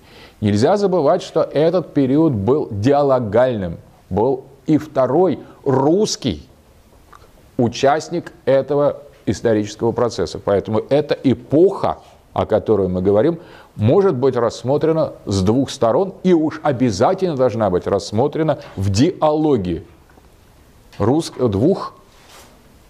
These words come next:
направлений Руси, западной и восточной. Московской,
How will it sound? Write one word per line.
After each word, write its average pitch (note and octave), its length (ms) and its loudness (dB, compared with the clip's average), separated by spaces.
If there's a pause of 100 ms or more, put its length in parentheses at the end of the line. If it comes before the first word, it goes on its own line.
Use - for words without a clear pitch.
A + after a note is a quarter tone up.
(320)
направлений A2+ 720 -2 (580)
Руси, A2+ 480 -2 (140)
западной C3 480 -2
и - 100 -2
восточной. G2+ 560 -2
Московской, F#2+ 840 -2